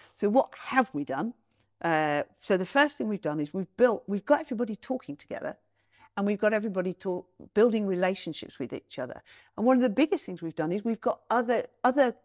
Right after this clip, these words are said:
organisations are doing it now. They're setting up their own groups. When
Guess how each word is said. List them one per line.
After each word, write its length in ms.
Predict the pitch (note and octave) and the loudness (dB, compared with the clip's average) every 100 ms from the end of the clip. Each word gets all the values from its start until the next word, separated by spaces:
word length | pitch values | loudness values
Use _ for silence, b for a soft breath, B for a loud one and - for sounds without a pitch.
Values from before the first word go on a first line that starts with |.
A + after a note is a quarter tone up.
| - | 2
organisations 840 | B3 A3 G3 G3+ A3+ A3+ - D#3 | 4 4 0 -2 -2 -2 -4 -8
are 40 | F3+ | -4
doing 280 | A3+ A3+ | 0 0
it 100 | C#3+ | -2
now. 180 | - C#3+ | -8 -4
They're 160 | C3+ F#3+ | 0 0
setting 360 | - A3+ G#3+ | 0 -6 -4
up 100 | G#3 | -4
their 180 | F#3+ F#3+ | 0 0
own 200 | A3 G#3+ | 2 0
groups. 400 | D#3 C#3+ - - _ b b b - | -4 -10 -12 -20 _ b b b 2
When 380 | A3 A#3+ A3+ | 6 6 4